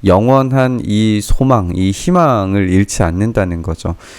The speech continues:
이 환난은 실제적인 경험이었을 겁니다. 아, 아마도 이제 로마 교회는 이 환난이, 아, 실제적인 경험으로서 이제, 아, 느껴졌을 겁니다. 그런데 이 경험이, 이 환난이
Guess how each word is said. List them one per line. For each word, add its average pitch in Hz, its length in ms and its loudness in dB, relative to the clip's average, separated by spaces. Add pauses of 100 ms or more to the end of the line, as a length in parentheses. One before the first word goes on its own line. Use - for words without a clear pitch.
(120)
이 123 100 2
환난은 165 600 2
실제적인 190 760 0
경험이었을 101 1080 0
겁니다. 82 440 -2 (420)
아, 92 260 2
아마도 117 440 2
이제 113 260 0
로마 113 560 2
교회는 113 500 0 (340)
이 101 140 2
환난이, 113 1500 0 (260)
아, - 120 -8
실제적인 175 760 0
경험으로서 95 880 -2
이제, 87 400 -2 (340)
아, 82 340 0
느껴졌을 98 640 -2
겁니다. 82 460 -4 (380)
그런데 131 340 2
이 151 260 -4
경험이, 104 680 0
이 104 320 2
환난이 139 840 0